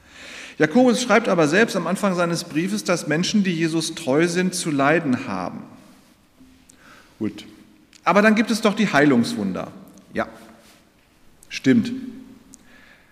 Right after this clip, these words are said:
Und die sind auch an der Tagesordnung. Nein, sind sie nicht. Auch bei Jesus waren sie nicht an der Tagesordnung, auch wenn da steht an manchen Stellen, „Und er heilte sie alle.“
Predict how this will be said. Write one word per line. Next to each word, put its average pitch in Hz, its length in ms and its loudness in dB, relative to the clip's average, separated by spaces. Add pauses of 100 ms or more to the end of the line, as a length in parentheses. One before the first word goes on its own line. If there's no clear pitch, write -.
(340)
Und 151 120 -2
die 160 40 4
sind 175 180 2
auch 160 80 2
an 151 120 2
der 135 80 2
Tagesordnung. 117 720 0 (1120)
Nein, 113 300 -4
sind 123 180 -2
sie 123 140 -4
nicht. - 420 0 (1500)
Auch 117 140 -2
bei 127 120 -2
Jesus 143 440 0
waren 131 160 2
sie 131 100 -2
nicht 135 180 -2
an 123 80 -2
der 117 320 -4
Tagesordnung, 170 760 -4 (340)
auch 143 240 -2
wenn 180 140 0
da 175 120 2
steht 170 520 -2
an 147 80 -4
manchen 160 280 -6
Stellen, 160 400 -2
„Und 175 160 -6
er 156 220 -4
heilte 185 400 -2
sie 160 220 -6
alle.“ 143 400 -2